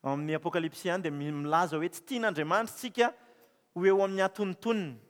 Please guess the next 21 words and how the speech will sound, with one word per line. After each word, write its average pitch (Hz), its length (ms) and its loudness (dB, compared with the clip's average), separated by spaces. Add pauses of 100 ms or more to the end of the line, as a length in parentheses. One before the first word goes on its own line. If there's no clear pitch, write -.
(640)
fa 214 140 4
aleo 214 240 6
na 208 280 10
mangatsika 214 580 6
tanteraka, 220 540 6 (1500)
na 208 260 2
isika 202 340 -4
mafana 151 380 -4
tanteraka. 147 480 -4 (1000)
Raha 156 300 0
anao 180 180 2
ihany 208 220 0
ve 220 100 -6
tsy 233 120 -6
aleo 214 160 0
tena 214 240 -2
manao 202 340 2
tena 196 240 2
izy 208 280 -2
e? 135 120 -6 (400)
Amen. 226 420 2